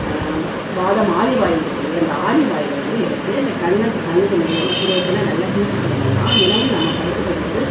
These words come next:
பூசிட்டு வந்தோம்னா நல்லா அடர்த்தியாக நல்லா முடி வளரும்.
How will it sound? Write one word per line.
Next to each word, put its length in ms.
பூசிட்டு 360
வந்தோம்னா 360
நல்லா 200
அடர்த்தியாக 540
நல்லா 260
முடி 240
வளரும். 320